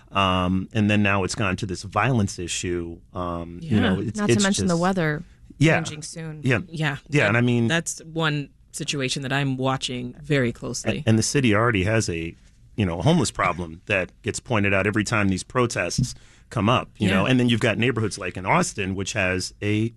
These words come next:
Speaker 1: violence problem
Speaker 2: Right.
Speaker 1: as well. And you're trying to keep young, especially young black men off the streets and in programs where they can succeed.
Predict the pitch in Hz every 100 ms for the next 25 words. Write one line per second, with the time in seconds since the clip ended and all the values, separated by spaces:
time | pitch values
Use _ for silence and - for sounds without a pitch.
0 | - - 233 240 - 101 82 175 - -
1 | 202 190 - 110 127 151 92 95 90 120
2 | 101 101 98 92 107 107 110 113 - 123
3 | 143 107 98 104 104 90 107 104 - 92
4 | 92 87 85 82 - - - - - 101
5 | 107 110 - 127 113 87 - 90 101 104
6 | 101 127 123 98 90 85 85 82 92 90
7 | 95 90 92 85 - 87 - - 147 117
8 | 92